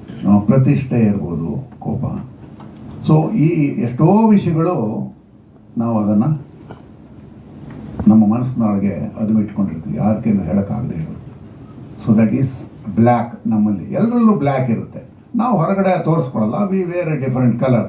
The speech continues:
ಅಂದರೆ ಬರೀ ಕಾಸ್ಟ್ಯೂಮ್ ಅಂತಲ್ಲ, ನಮ್ಮ ಬೇರೆ ಬೇರೆ ಇದರಲ್ಲಿ ಅದನ್ನು, ಆ ನಮ್ಮ ಮನಸ್ಸಿನಲ್ಲಿರುವ ಬ್ಲ್ಯಾಕನ್ನು ತೋರಿಸ್ಕೊಳ್ಳೋದಿಲ್ಲ.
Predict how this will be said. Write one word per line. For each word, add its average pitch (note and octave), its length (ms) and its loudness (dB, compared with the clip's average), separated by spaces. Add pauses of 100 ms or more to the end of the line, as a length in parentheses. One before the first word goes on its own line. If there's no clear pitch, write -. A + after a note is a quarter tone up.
(200)
ಅಂದರೆ D3 180 0
ಬರೀ C#3+ 140 0
ಕಾಸ್ಟ್ಯೂಮ್ E3 420 0
ಅಂತಲ್ಲ, B2 300 -2 (640)
ನಮ್ಮ F3+ 480 0 (380)
ಬೇರೆ F3 220 4
ಬೇರೆ E3 240 2
ಇದರಲ್ಲಿ C#3+ 460 2
ಅದನ್ನು, A#2 680 -2
ಆ A2+ 200 -2
ನಮ್ಮ A2 360 2
ಮನಸ್ಸಿನಲ್ಲಿರುವ A#2+ 640 2
ಬ್ಲ್ಯಾಕನ್ನು G#2 540 0
ತೋರಿಸ್ಕೊಳ್ಳೋದಿಲ್ಲ. - 720 -6